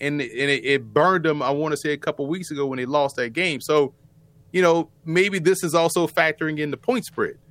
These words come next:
Uh, that's why Ohio State has this nineteen point, uh, nineteen and a half points, point, point spread over a very good Michigan State team.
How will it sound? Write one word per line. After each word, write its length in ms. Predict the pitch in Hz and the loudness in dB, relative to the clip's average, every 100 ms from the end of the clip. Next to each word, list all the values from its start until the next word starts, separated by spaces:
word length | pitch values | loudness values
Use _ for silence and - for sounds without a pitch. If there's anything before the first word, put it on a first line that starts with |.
| - _ - | -20 _ 0
Uh, 340 | 127 123 117 - - _ | 4 4 2 -2 -16 _
that's 280 | 123 151 160 | 0 2 2
why 200 | 180 165 | 4 4
Ohio 380 | 147 139 147 143 | 4 4 2 2
State 180 | 147 139 | -2 -2
has 240 | 135 123 | 0 -2
this 120 | 120 | -4
nineteen 360 | 123 120 117 120 | -4 -4 -6 -12
point, 320 | - 131 120 _ - 123 | -6 -6 -8 _ -6 2
uh, 240 | 120 110 | 2 4
nineteen 320 | 123 131 135 | 2 0 -2
and 80 | 123 | 0
a 20 | |
half 140 | 117 - | 0 0
points, 240 | 123 110 | -6 -6
point, 300 | 87 135 123 | -6 -6 -4
point 220 | - 160 | -4 -4
spread 380 | - 127 120 107 - - | -2 0 2 0 -4 -8
over 300 | - 170 156 | 0 2 4
a 20 | 131 | 2
very 320 | 143 190 170 | 2 2 4
good 160 | 160 | 2
Michigan 320 | 151 139 139 127 | 0 -2 -2 -4
State 260 | - 127 | -4 -6
team. 280 | - 98 - | -8 -12 -14